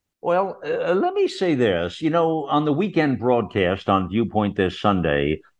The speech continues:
I had the, uh, Alveda King, evangelist Alveda King on, who is, uh, has always been working with Trump.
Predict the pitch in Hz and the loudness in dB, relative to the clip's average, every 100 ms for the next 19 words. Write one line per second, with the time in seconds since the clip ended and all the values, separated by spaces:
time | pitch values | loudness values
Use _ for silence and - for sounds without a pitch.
0 | _ 95 107 120 117 120 110 101 107 107 | _ 4 4 4 0 0 0 -4 -8 -4
1 | 92 104 101 104 98 95 123 117 107 135 | 0 2 0 0 0 0 2 2 2 0
2 | 120 - 110 101 117 98 120 123 95 95 | 0 0 -2 0 0 2 2 2 0 -2
3 | 92 90 - 95 98 104 98 90 110 98 | -2 -2 0 0 0 0 -2 0 -2 0
4 | 87 90 90 87 95 95 - 101 92 107 | 0 0 -2 0 0 -2 0 0 0 -2
5 | 104 101 95 113 110 87 95 90 95 98 | -2 -2 0 2 2 0 -2 0 0 2
6 | 87 85 - 107 92 90 | 0 -2 0 2 2 0